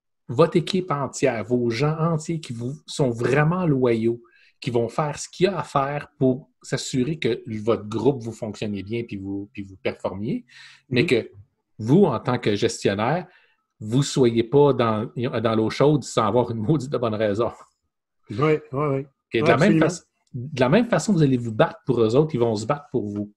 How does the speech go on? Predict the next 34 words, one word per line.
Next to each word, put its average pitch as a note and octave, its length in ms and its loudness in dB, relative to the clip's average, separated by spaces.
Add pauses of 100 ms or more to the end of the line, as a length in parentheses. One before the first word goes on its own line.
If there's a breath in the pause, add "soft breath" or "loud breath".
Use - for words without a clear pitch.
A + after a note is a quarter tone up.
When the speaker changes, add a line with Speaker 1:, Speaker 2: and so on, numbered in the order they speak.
(380)
Speaker 1:
Puis A2 80 -10
c'est G#2 260 0
là F#3 140 4
qu'on D3 200 -2
voit B2 180 0
une A2 100 -4
belle G#2 180 -2
équipe. G#2 300 -8
C'est G#2 160 -4
là E3+ 240 0
qu'on A#2+ 180 0
voit A#2+ 340 0 (360 loud breath)
qu'il A2+ 180 -2
y A2 60 4
a - 20 4
des A2+ 80 2
relations B2 640 0 (140 soft breath)
solidaires, B2+ 920 4
là, G2 80 -4
OK ? - 220 -4
Vous A#2 240 0
êtes C#3 200 -4 (140)
ensemble D3+ 680 0
là-dedans. A2 360 0
Vous A#2 140 -4
faites - 320 -6
partie - 340 -4
de C3 60 -2
la A#2+ 100 0
même A2+ 220 -2
équipe. G#2+ 400 -4 (440 loud breath)
Fait A2+ 140 -2
que, A#2 100 -4
euh, G#2 560 -2